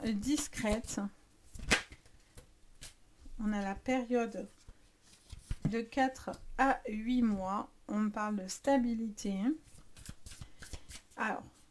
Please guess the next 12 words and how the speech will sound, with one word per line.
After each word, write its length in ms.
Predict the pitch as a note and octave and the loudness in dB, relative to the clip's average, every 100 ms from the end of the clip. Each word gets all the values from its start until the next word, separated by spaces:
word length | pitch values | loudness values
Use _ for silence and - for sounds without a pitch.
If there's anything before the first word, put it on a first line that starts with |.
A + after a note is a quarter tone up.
| _ - | _ -6
j'entends 280 | A3+ A3+ C4+ | 0 6 6
plusieurs 380 | C4+ C4 C4 - | 6 6 6 4
choses, 480 | - A3 C4 - - - - | -2 0 -2 -6 -12 -14 -4
bien 140 | G#3 | -2
sûr, 260 | G#3 - B3 | -2 -2 -2
parce 180 | - - | -4 -8
que, 120 | G#3 | -6
ben, 200 | F3 - | -6 -6
forcément, 520 | - F3 - G3+ G#3 - - - - - - - - - | -10 -8 -4 -2 0 -4 -10 -14 0 4 4 4 -14 -20
c'est 200 | - - | -10 -4
du 140 | G3+ G3 | -2 -2
général. 680 | G3 G3+ G3 G3 A#3 A3 | 0 0 0 0 0 0